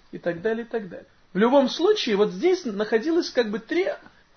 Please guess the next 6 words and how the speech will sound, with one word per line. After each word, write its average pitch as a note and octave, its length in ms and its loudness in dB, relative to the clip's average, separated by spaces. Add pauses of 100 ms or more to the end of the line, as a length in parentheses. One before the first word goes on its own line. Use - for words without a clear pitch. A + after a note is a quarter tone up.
(240)
основных D#4 480 4
элемента. D4 640 2
Это D#3 440 -4 (340)
предстояние G#3+ 720 8
пред F#3 240 -4
Богом G#3 500 4